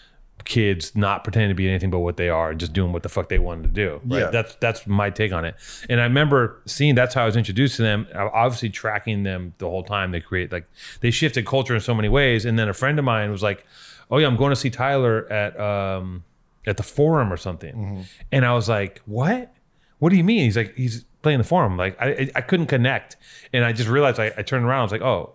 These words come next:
Speaker 1: he's e-, enormous."
Speaker 2: I mean,
Speaker 1: He's like
Speaker 2: forget the Forum. Like, look at Flogno. Look at his festival.
Speaker 1: Yeah, I
Speaker 2: With
Speaker 1: know. I just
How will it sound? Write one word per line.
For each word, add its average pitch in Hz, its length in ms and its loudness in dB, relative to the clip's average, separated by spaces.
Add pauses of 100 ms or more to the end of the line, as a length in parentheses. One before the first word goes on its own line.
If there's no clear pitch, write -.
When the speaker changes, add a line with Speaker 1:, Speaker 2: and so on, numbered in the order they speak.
Speaker 1:
he's 113 420 -2 (300)
e-, 113 240 -2
enormous." 117 760 0
Speaker 2:
I 135 60 -6
mean, 117 60 2
Speaker 1:
He's 107 100 0
like 101 80 -2
Speaker 2:
forget 143 300 -4
the 104 100 -8
Forum. 175 340 -4
Like, 113 140 -4
look 143 120 -8
at 135 100 -6
Flogno. 127 680 -2
Look 110 100 -6
at 131 40 -4
his 120 160 -4
festival. 135 500 -4
Speaker 1:
Yeah, 104 300 0
I 101 60 -4
Speaker 2:
With 113 80 2
Speaker 1:
know. 127 80 2
I 120 100 2
just 131 80 2